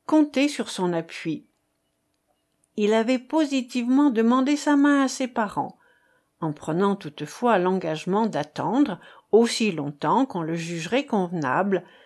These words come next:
puisqu'elle était encore trop jeune pour se marier immédiatement. L'habitude de le voir chaque jour et d'entendre sa famille et ses amis parler de lui comme de son fiancé l'amenèrent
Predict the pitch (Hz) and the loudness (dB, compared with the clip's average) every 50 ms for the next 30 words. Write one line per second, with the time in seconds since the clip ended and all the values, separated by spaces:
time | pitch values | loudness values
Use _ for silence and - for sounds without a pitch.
0 | _ _ _ _ - - 156 - - - 180 165 160 170 165 170 202 220 220 226 | _ _ _ _ -12 -10 -10 -8 -6 -6 -6 -4 -4 -4 -4 -2 -4 -4 -2 -2
1 | 165 165 165 - 208 185 - - - - - 208 226 220 233 247 226 185 165 147 | -6 -6 -4 -6 -6 -8 -8 -10 -10 -2 0 0 0 2 2 2 2 2 2 2
2 | 139 - - 147 - - - 160 156 170 180 180 - 190 196 220 233 247 247 240 | -2 -6 -10 -14 -14 -10 -8 -6 -4 -2 -2 -4 -4 -2 2 2 2 4 4 2
3 | 240 226 196 175 196 196 190 - - 165 135 - - - _ _ _ _ _ _ | 2 2 0 -2 -4 -4 -4 -6 -10 -10 -10 -10 -10 -16 _ _ _ _ _ _
4 | _ _ _ _ _ _ _ _ _ _ _ _ _ _ _ _ _ _ _ _ | _ _ _ _ _ _ _ _ _ _ _ _ _ _ _ _ _ _ _ _
5 | - 214 233 233 247 285 285 285 392 403 403 370 226 196 202 208 214 202 214 254 | -2 0 0 2 2 2 2 4 4 4 4 4 2 2 4 4 2 0 0 -2
6 | 269 262 - - - 196 185 165 156 170 226 285 349 370 370 240 180 175 _ _ | -4 -4 -4 -4 -4 -4 -4 -4 -4 -2 2 4 4 4 4 2 -2 -6 _ _
7 | _ _ _ _ - 202 180 196 190 190 190 - 196 202 214 202 180 170 - - | _ _ _ _ -2 -2 0 2 0 0 0 -2 -2 0 0 -2 -4 -6 -6 -4
8 | 180 175 - - 208 202 196 190 190 202 240 277 294 285 233 180 175 180 - 180 | -6 -6 -4 -2 0 0 2 2 2 2 4 4 2 2 2 0 -2 -2 -2 -4
9 | 180 175 180 185 180 185 190 196 226 262 302 320 320 - - - - _ - - | -4 -2 -2 -2 0 0 2 4 4 4 4 2 2 -4 -12 -20 -20 _ -4 -4
10 | 208 190 202 202 208 202 180 202 208 190 196 190 202 214 208 - - 170 165 165 | -2 0 2 2 2 2 4 2 2 2 0 0 0 0 -2 -2 -4 -4 -2 -2
11 | 165 156 160 - - 190 190 196 - - 240 233 247 240 - - 285 302 339 349 | -4 -4 -6 -8 -6 -6 -6 -6 -4 -2 -2 -2 -2 -2 -2 -2 -2 -2 -2 -4
12 | - _ _ _ _ _ _ _ _ _ _ _ _ _ - - 262 285 294 302 | -8 _ _ _ _ _ _ _ _ _ _ _ _ _ -2 2 4 6 8 8
13 | 330 330 339 370 392 392 - | 8 8 8 8 6 4 2